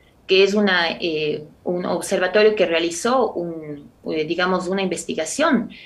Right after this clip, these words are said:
respecto a las cárceles hasta octubre del dos mil veintiuno, incluso teniendo una visión de la pandemia, ¿no? O sea, de qué, qué es lo que sucedía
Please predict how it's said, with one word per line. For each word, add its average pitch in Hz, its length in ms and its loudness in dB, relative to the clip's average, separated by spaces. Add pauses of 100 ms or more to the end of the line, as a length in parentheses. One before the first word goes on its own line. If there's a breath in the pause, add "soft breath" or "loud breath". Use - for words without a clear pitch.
(120 loud breath)
respecto 185 840 2
a 180 120 2
las 160 180 -6
cárceles 185 880 -2
hasta 208 340 0
octubre 190 440 0
del 170 160 -4
dos 160 140 -8
mil 180 200 -8
veintiuno, 170 600 0 (360 loud breath)
incluso 285 400 4
teniendo 247 320 4
una 254 140 4
visión 226 420 4
de 233 80 4
la 190 160 0
pandemia, 160 560 2
¿no? 175 140 -8
O 175 40 -12
sea, 170 160 -2
de 165 180 -4
qué, - 160 -12
qué 196 100 2
es 202 80 4
lo 226 100 2
que 165 100 -6
sucedía 175 720 -2